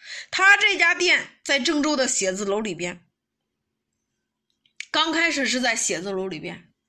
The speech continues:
然后呢，它有一百多平，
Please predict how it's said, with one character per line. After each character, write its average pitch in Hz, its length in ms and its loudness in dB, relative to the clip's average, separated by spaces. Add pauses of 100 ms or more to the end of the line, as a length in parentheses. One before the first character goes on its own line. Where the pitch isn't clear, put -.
(680)
然 277 200 2
后 392 160 2
呢， 349 160 2
它 370 140 0
有 311 140 2
一 262 140 -2
百 226 220 -2
多 196 100 -4
平， 185 380 -10